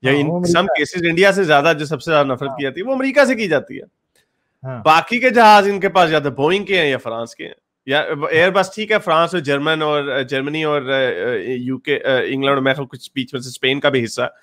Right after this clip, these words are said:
Speaker 1: लेकिन
Speaker 2: हाँ।
Speaker 1: वेस्टर्न यूरोप ही है जो इसमें शामिल है। अ,
Speaker 2: हाँ।
Speaker 1: तो, उम,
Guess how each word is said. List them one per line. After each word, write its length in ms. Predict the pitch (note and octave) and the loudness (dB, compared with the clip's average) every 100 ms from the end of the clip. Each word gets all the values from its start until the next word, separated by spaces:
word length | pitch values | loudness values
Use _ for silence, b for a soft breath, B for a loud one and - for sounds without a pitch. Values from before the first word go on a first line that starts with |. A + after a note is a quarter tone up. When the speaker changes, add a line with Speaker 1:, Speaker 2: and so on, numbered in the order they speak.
| b b b B2 | b b b -4
Speaker 1:
लेकिन 320 | C3 C3+ C#3 | -2 0 2
Speaker 2:
हाँ। 60 | |
Speaker 1:
वेस्टर्न 320 | C#3+ C#3+ F#3 D#3+ | 2 2 0 2
यूरोप 280 | C#3 C3+ A2+ | 4 4 2
ही 80 | |
है 140 | B2 A#2 | 2 2
जो 320 | A#2+ A#2+ C#2 | -2 -4 -4
इसमें 440 | G#2+ - B2+ A#2 | -8 -4 -4 -4
शामिल 400 | - - A#2 D3 | -4 -4 0 0
है। 60 | A#2+ | 0
अ, 80 | - _ _ b b b - | -2 _ _ b b b -2
Speaker 2:
हाँ। 380 | B2 B2+ B2 - | 2 2 0 -2
Speaker 1:
तो, 240 | D3+ D3 | 2 4
उम, 600 | D3 C#3 C3 G#2+ D#2+ C#2+ | 4 2 0 -10 -14 -20